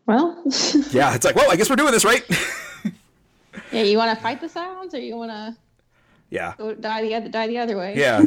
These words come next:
Speaker 2: it's like, "Well, we can, we can take our chances one way or the other." It's like, "The other way, we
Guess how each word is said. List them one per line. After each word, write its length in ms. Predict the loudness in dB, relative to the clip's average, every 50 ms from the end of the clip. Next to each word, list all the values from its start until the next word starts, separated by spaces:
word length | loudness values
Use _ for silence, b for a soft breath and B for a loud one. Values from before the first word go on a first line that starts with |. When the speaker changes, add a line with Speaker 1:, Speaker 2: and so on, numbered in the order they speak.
| 2 0
Speaker 2:
it's 140 | -2 -2 0
like, 140 | 0 2 2
"Well, 140 | 2 2 4
we 80 | 2
can, 200 | 2 0 -2 -4 -4
we 100 | -6 -6
can 160 | -6 -4 -2
take 140 | -2 0 0
our 60 | 0
chances 400 | 0 0 -2 -4 -4 -6 -8 -6 -4
one 120 | -2 -2
way 120 | 0 0 2
or 20 |
the 100 | 2 2
other." 180 | 2 2 0 -2
It's 80 | -6 -8
like, 140 | -8 -4
"The 100 | 0 2
other 120 | 2 4 4
way, 200 | 4 6 6 4
we 260 | 4 2 -2 -4 -6